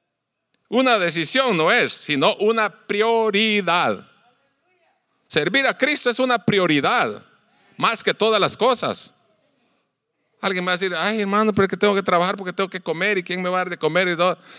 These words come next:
Pues el Señor dice: "Buscad el reino de Dios y su justicia, y las demás cosas vienen por añadidura". Pasa que nosotros andamos detrás de las añadiduras y después buscamos a Dios ya cuando no hayamos qué hacer. Pero hasta el Salmo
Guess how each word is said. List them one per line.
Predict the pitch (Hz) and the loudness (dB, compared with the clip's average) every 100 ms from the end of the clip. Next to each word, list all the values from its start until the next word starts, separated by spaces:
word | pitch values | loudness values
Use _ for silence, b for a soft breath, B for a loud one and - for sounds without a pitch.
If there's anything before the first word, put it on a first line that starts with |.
| B | B
Pues | - 160 156 | 0 0 2
el | 160 | 0
Señor | 147 156 156 196 196 | 0 -2 2 0 2
dice: | 190 196 | 2 2
"Buscad | 170 147 185 202 | -2 -2 0 2
el | 185 | 2
reino | 170 190 196 190 | 2 2 4 4
de | 170 | 4
Dios | 165 202 190 | 4 2 2
y | 190 | 2
su | 170 | 4
justicia, | 147 139 214 180 | 2 2 2 2
y | 180 | 2
las | 151 | 2
demás | 160 185 - | 2 0 2
cosas | 202 185 | 0 2
vienen | 175 190 180 | 2 0 2
por | 196 190 | 0 2
añadidura". | 180 185 190 185 185 196 170 127 - - - - - - - _ _ _ _ _ _ _ _ _ - | 2 2 2 2 2 2 2 -2 -8 -18 -20 -20 -20 -20 -20 _ _ _ _ _ _ _ _ _ -6
Pasa | 180 208 | -2 -2
que | 202 196 | 0 0
nosotros | 165 190 214 202 | 2 0 0 0
andamos | 190 214 208 156 - - - - - - | 2 2 0 -2 -12 -20 -20 -20 -12 -4
detrás | 160 - 202 | -2 0 -2
de | 214 | 2
las | 202 180 | 0 2
añadiduras | 180 170 165 165 165 233 240 175 | 2 4 4 4 4 4 2 2
y | |
después | 165 196 196 | 0 0 0
buscamos | 175 190 180 | 0 2 2
a | 170 | 4
Dios | 190 | 4
ya | 190 | 2
cuando | 185 160 | 2 2
no | 160 | 2
hayamos | 190 190 175 | 2 2 0
qué | 180 | 0
hacer. | 170 202 233 143 - _ _ _ _ b b b b b | 0 2 2 0 -4 _ _ _ _ b b b b b
Pero | - 165 | -2 2
hasta | 160 147 | 2 0
el | 151 | -2
Salmo | 190 220 214 202 160 | 0 0 2 0 0